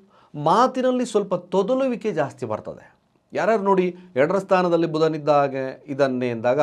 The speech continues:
ಇಲ್ಲಿ ಮಾತಿನಲ್ಲಿ ಸ್ವಲ್ಪ ತೊದಲುವಿಕೆ, ಇವೆಲ್ಲ ನ್ಯೂನತೆಗಳನ್ನ ಕಾಣ್ತೇವೆ. ವಿದ್ಯಾಭ್ಯಾಸದಲ್ಲಿ ಸ್ವಲ್ಪ ಮಟ್ಟಿಗೆ ಕೊರತೆಯನ್ನ ನೋಡ್ತಕ್ಕಂಥದ್ದು ಸಹಿತವಾಗಿ ಎರಡರ ಸ್ಥಾನ ಅಂತ ಕೂಡ ನೋಡಿ.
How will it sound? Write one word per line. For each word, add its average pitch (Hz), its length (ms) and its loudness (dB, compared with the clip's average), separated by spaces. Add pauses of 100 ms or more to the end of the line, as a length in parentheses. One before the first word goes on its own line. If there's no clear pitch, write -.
(500)
ಇಲ್ಲಿ 139 240 -4
ಮಾತಿನಲ್ಲಿ 127 840 -4
ಸ್ವಲ್ಪ 120 280 -10
ತೊದಲುವಿಕೆ, 98 880 -10 (480)
ಇವೆಲ್ಲ 110 440 -2
ನ್ಯೂನತೆಗಳನ್ನ 104 720 -8
ಕಾಣ್ತೇವೆ. 98 600 -2 (260)
ವಿದ್ಯಾಭ್ಯಾಸದಲ್ಲಿ 180 1160 6 (200)
ಸ್ವಲ್ಪ 196 260 4
ಮಟ್ಟಿಗೆ 147 400 -2
ಕೊರತೆಯನ್ನ 175 720 2
ನೋಡ್ತಕ್ಕಂಥದ್ದು 120 840 -8
ಸಹಿತವಾಗಿ 104 520 -2
ಎರಡರ 95 220 -2
ಸ್ಥಾನ 98 380 -6
ಅಂತ 92 440 -6
ಕೂಡ 123 180 -8
ನೋಡಿ. 73 280 -10